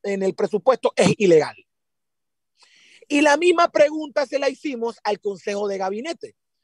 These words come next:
porque el señor Héctor Alexander tiene que tener la aprobación del Consejo de Gabinete en pleno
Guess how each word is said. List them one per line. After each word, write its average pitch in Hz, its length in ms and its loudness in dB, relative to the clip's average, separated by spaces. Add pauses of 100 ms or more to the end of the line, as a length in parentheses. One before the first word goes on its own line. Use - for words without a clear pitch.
(300)
porque 240 260 2
el 226 80 -2
señor 285 340 -2
Héctor 285 280 2
Alexander 214 580 0
tiene 254 300 -4
que 226 140 -2
tener 196 500 -4 (760)
la 214 320 2
aprobación 208 760 -6
del 190 160 0
Consejo 247 500 2
de 220 100 0
Gabinete 180 600 -4
en 156 160 -18
pleno 190 460 -4